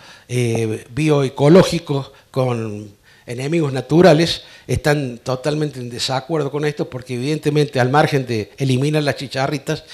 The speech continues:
estamos eliminando toda la, la fauna benéfica que podamos tener en un lote. O sea, de ninguna manera se recomienda esto, sobre todo por la, la cantidad de tratamientos que hay que hacer. Hay países que lo han hecho, cinco o seis tratamientos, pero evidentemente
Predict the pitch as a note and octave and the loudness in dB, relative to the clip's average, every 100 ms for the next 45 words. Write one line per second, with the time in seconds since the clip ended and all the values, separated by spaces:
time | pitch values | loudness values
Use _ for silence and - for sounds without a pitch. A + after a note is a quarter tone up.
0 | - - A#2 D3 C#3+ B2 B2 C3+ C#3 C3 | -12 -8 -2 0 2 0 -2 -4 -4 -6
1 | - E3 D#3 B2+ - - - - C3+ - | -2 0 2 -2 -6 -16 -12 -8 -6 6
2 | E3 D#3+ D3+ C3 C3+ D#3+ D#3 D#3+ C#3 B2 | 8 8 6 4 4 4 2 0 -2 -2
3 | C3 C#3 C3+ B2 C3 B2+ C3 C3 C3 A2 | -2 -2 -4 -6 -6 -6 -6 -6 -6 -8
4 | - - - - B2 D3+ C#3+ - - - | -10 -18 -18 -10 -4 0 0 -2 -12 -16
5 | B2+ C#3 D3+ D#3+ F#3 D#3+ D3 D3+ D#3+ - | -2 2 6 8 8 6 2 2 0 0
6 | A#2 A#2 A#2+ B2+ D3+ D3 F3+ G3 - E3 | -4 -6 -4 -4 0 2 2 -2 -4 -6
7 | - G#3+ G#3 D3 B2+ A2 - - B2+ - | -2 0 0 0 0 -2 -8 -6 -4 -2
8 | C3+ B2 D3+ F3 E3+ C3+ B2 B2+ D#3+ D3 | -4 -2 4 6 6 2 -2 -2 0 -2
9 | A#2 C#3+ C3 A#2 A2+ - - - - E3+ | -4 -6 -6 -6 -6 -8 -12 -20 -4 -2
10 | E3+ D#3 E3 D3+ C3+ C3 D#3 G#3+ E3+ F#3 | 2 4 4 2 0 0 2 2 2 0
11 | F#3 - - - G3 F#3 D3 E3+ E3+ E3 | -2 -10 -2 4 4 4 0 0 0 -2
12 | C#3 C3 F3+ F#3+ - - C3+ C#3 E3+ E3+ | -4 -4 -2 -2 -4 -6 -6 -4 -4 -6
13 | D3 F3+ F#3 C3 | -8 -8 -6 -10